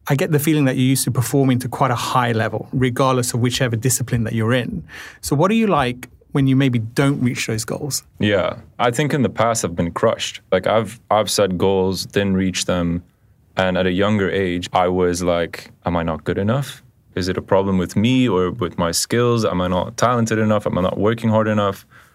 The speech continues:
Speaker 2: And it was often that the goal was too big or the goal was, it was, the problem wa-, was more with the goal than with myself. Making goals more, like, making them a bit more achievable. I call them,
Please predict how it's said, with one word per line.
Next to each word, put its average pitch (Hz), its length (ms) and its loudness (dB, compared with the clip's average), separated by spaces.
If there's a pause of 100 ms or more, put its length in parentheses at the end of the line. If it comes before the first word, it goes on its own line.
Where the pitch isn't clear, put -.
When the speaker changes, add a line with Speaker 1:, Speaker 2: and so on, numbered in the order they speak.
(120)
Speaker 2:
And 101 100 2
it 104 60 2
was 98 260 0
often 98 460 2
that 90 420 0 (400)
the 101 80 0
goal 92 400 0
was 90 140 -6
too - 180 -4
big - 320 -4
or 101 80 -4
the 95 60 -2
goal 92 480 -2
was, - 280 -6
it - 40 0
was, 95 220 -2
the 92 80 -4
problem 104 380 2
wa-, 104 120 2
was 95 220 -2
more 104 200 2
with 92 120 0
the 95 40 -2
goal 95 320 0
than 90 140 0
with 85 160 -4
myself. - 500 -2 (540)
Making 196 480 0
goals 90 640 -2 (1300)
more, 98 320 2 (100)
like, 92 180 0
making 101 300 0
them 90 140 0
a 87 60 0
bit 92 180 0
more 90 180 0
achievable. 95 720 -2 (100)
I 95 140 0
call 98 240 2
them, 87 360 -2